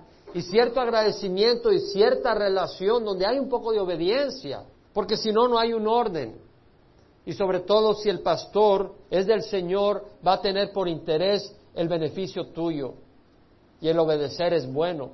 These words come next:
porque es para beneficio tuyo y de la congregación. "Porque ellos velan por vuestras almas, como quienes ha de dar cuenta", la gran responsabilidad.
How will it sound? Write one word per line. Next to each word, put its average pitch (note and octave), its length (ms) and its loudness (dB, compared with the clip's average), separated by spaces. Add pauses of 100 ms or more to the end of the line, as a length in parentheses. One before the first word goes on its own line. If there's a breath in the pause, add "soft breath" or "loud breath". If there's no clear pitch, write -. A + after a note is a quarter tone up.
(120)
porque C3+ 220 -12
es C3+ 100 -10
para C3 220 -4
beneficio B2+ 540 -8
tuyo B2+ 260 -10
y A#2+ 40 -6
de A#2 100 -8
la A#2 120 -10
congregación. A2 800 -14 (500)
"Porque F3+ 360 8
ellos E3+ 320 2
velan F#3 460 8
por D3 140 0
vuestras C3+ 460 -4
almas, D#3+ 400 4
como D#3 220 -2
quienes D#3+ 400 0
ha F#3 200 6
de G3+ 120 6
dar D#3 260 4
cuenta", F3 720 -4
la B2+ 120 -4
gran C#3 240 -2
responsabilidad. C#3 800 -6